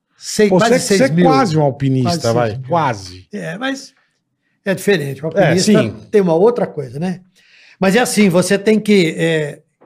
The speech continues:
Speaker 1: treinar corrida, porque quando você corre, você pega o ar, o organismo pega o ar e transforma em energia.
Speaker 2: Uhum, perfeito.
Speaker 1: Quanto mais você correr,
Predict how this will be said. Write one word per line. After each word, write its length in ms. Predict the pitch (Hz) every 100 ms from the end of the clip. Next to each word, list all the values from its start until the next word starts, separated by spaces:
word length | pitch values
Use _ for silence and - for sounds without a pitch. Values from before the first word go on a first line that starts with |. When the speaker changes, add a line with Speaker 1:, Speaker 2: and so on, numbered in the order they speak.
| _ _
Speaker 1:
treinar 560 | 196 190 202 208 - -
corrida, 720 | 185 139 135 175 170 233 269
porque 260 | 240 196 240
quando 260 | 349 294
você 240 | 185 - 135
corre, 600 | - 196 185 117 113 - - _ _ _ _ _
você 220 | 170 185
pega 300 | 180 165 151
o 140 | 185
ar, 360 | 190 208 240 - _ _ _ _ _ _ _
o 60 | 170
organismo 340 | 165 170 160
pega 220 | 160 180 185
o 60 |
ar 100 | 214
e 40 | 269
transforma 420 | 226 208 202 202
em 40 |
energia. 440 | 226 269 156 175 131
Speaker 2:
Uhum, 420 | 147 135 147 165
perfeito. 640 | 151 127 131 - 107 95 _ _ _ _ _ _ _ _ _
Speaker 1:
Quanto 280 | 214 190 196
mais 340 | 170 175 165
você 300 | 143 143 139
correr, 640 | 131 165 127 165 202 -